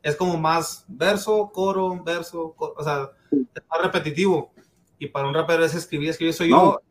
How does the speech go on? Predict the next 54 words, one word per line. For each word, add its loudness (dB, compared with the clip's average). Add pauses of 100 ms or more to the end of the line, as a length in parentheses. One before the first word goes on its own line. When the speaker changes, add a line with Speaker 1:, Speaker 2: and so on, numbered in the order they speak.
(100)
Speaker 2:
es -10
Speaker 1:
yo -12
Speaker 2:
toda 10
una 10
Speaker 1:
er-, 6
Speaker 2:
predicación, 4
sí. 6 (300)
Speaker 1:
Sí, 0
entonces, 0
haz -2
de 0
cuenta -2
que -2
yo, 0
por -2
ejemplo, -2 (480)
eh, 2 (140)
se -8
me -4
venían -2
fácil -2
la-, 0
las -6
rimas -8
o -10
la, -12
la -14
línea -18
aquí, -20
pam, -14 (140)
esto, -18
esto -16
y -8
así, -14
se -20
va -14
a -16
acomodar. -10 (600)
Entonces, -6
en 2
cuanto -2
empezamos -2
a 4
hacer 2
el 2
proceso, -4
cuando -2
yo 0
tenía -4
esa -2
melodía 2
ya 2
en -4
mente, -6